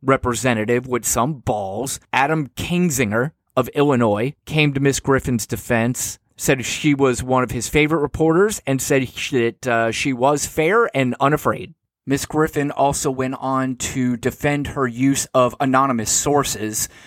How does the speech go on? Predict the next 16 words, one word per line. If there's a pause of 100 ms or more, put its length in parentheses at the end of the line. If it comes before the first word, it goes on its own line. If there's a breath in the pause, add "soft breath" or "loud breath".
(400 loud breath)
and
the
main
reason
is
because,
quote, (480 loud breath)
"It
is
always
better
when
people
come
on
camera,